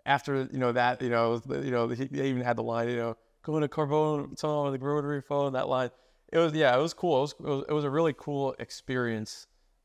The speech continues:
um, just hanging out with him. Um,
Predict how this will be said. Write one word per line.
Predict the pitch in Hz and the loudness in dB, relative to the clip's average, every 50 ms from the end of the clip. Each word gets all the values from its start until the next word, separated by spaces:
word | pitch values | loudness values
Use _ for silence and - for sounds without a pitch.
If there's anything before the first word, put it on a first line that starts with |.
| _ - | _ -2
um, | 135 127 123 120 117 113 113 | 2 4 4 4 4 2 0
just | 110 - - | -4 -6 -6
hanging | 120 123 117 120 117 | -4 -2 -2 0 0
out | 113 113 - | 0 0 -2
with | 120 - | -2 -2
him. | 123 120 113 113 113 - _ _ _ _ _ _ _ _ _ _ _ _ - - _ - | -2 -2 -2 -2 -4 -8 _ _ _ _ _ _ _ _ _ _ _ _ -20 -20 _ -4
Um, | 135 135 123 120 117 113 110 104 | 0 0 2 2 2 0 -2 -6